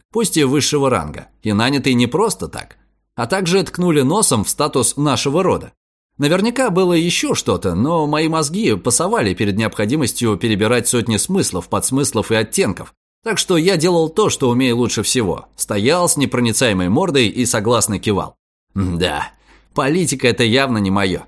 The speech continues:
Надо учиться, а то сожрут и будут правы. Благо есть у кого. Вон, та же Иви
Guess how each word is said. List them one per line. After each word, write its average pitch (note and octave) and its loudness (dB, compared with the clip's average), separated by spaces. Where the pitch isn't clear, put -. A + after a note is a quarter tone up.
Надо D#3 0
учиться, D#3 0
а G#2 0
то C3+ 0
сожрут C3 0
и G#2 0
будут A2 0
правы. D3 0
Благо D#3 0
есть D3+ 2
у G2 -4
кого. F2+ -2
Вон, A2 -2
та A#2+ 0
же A#2+ 2
Иви C3+ -2